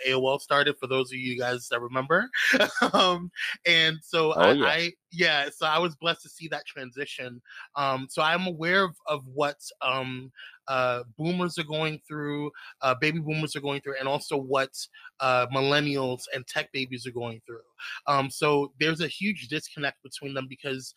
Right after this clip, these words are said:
Speaker 1: tech babies and millennials are, have the ability to kind of adapt,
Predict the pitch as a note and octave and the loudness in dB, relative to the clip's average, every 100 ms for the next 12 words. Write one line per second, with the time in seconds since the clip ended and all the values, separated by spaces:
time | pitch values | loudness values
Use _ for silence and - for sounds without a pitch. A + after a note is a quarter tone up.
0 | - - - F#3 - F3 E3 D3+ C#3+ C#3 | -16 -16 -6 -4 0 -2 -2 -6 -4 -2
1 | C#3+ C#3+ C#3 C3+ - C#3 C3 C3 C#3 C3 | -2 -2 -4 -4 0 2 2 2 0 0
2 | B2+ - C3 C3 C#3 C#3 C3+ C3+ - - | -2 -4 -4 0 0 0 -2 -8 -12 -10
3 | C#3 C3+ B2+ C3 C#3 C3 A#2+ - | -6 -4 -6 -2 0 2 -2 -8